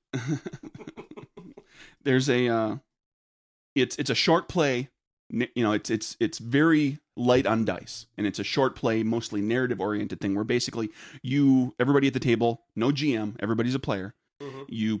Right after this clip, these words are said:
Speaker 1: portray characters in a horror comedy movie. The dice, you'll have a p-, a bunch of s-, six-sided dice in front of you. You'll start with a pool of them. Right
Speaker 2: Mm-hmm.
Speaker 1: now, this, you start with six. As the game goes along, you will lose dice.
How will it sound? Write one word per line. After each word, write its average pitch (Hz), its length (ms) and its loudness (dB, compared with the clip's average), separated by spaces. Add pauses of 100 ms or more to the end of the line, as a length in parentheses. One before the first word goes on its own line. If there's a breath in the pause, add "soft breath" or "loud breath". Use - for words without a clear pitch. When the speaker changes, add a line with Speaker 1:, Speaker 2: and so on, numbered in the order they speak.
(100)
Speaker 1:
portray 123 580 2
characters 120 580 2
in 107 160 0
a 98 80 2
horror 113 380 2
comedy 101 360 -2
movie. 101 400 -2 (760)
The 113 160 -4
dice, 139 680 0
you'll 143 200 2
have 143 180 2
a 127 60 -4
p-, - 200 -6
a 101 140 0
bunch 120 300 0
of 131 80 0
s-, - 140 -8 (280)
six-sided 131 540 0
dice 110 240 4
in 110 100 0
front 107 220 -2
of 101 80 -4
you. 98 180 -6
You'll 101 120 -8
start 120 220 -4
with 101 100 -4
a 101 40 -4
pool 123 380 -2
of 101 100 -6
them. 104 240 -10 (300)
Right 107 100 -4
Speaker 2:
Mm-hmm. 104 60 -6
Speaker 1:
now, 104 320 -4 (160)
this, - 280 -8
you 107 60 -8
start 104 220 -4
with - 100 -14
six. - 480 -6 (460 loud breath)
As 139 220 0
the 147 80 0
game 123 280 2
goes 110 260 0
along, 110 440 -2 (120)
you 117 140 0
will 110 180 0
lose 113 300 0
dice. 101 480 -8